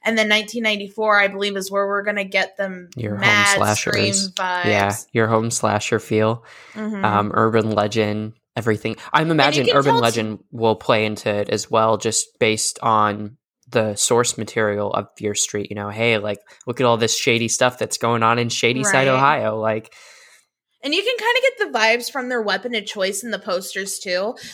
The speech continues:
Speaker 1: Like, the poster has, like, a pitchfork, an axe, and a knife. So, obviously, like, the pitchfork represents sixteen sixty-six, axe nineteen seventy-eight, the knife nineteen ninety-four.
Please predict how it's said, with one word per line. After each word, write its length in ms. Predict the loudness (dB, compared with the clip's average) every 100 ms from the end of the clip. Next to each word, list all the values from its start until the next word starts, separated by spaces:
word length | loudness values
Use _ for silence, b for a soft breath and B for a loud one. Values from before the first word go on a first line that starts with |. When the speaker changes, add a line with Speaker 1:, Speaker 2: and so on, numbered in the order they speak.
| -2
Speaker 1:
Like, 160 | 0 0
the 60 |
poster 440 | 0 2 2 0 0
has, 220 | 0 0
like, 120 | -2
a 40 | -4
pitchfork, 760 | -2 0 0 -2 2 2 2
an 120 | -4 2
axe, 380 | 4 2 0
and 160 | -6 -6
a 40 |
knife. 320 | -2 0 0 -2
So, 160 | -2
obviously, 440 | 0 0 0 -4 -4
like, 180 | -4 -6
the 60 |
pitchfork 580 | -6 -6 -6 -6 -2 0
represents 600 | -2 -6 -8 -6 -6 -6 -10
sixteen 340 | -10 -12 -10
sixty-six, 720 | -10 -12 -14 -6 -4 -4 -6 B B _
axe 340 | 2 2 0 -6
nineteen 320 | -6 -8 -10
seventy-eight, 640 | -8 -8 -2 2 2 0
the 60 | -4
knife 340 | 0 0 0
nineteen 320 | -6 -8 -10
ninety-four. 640 | -10 -10 -10 -6 -4 -4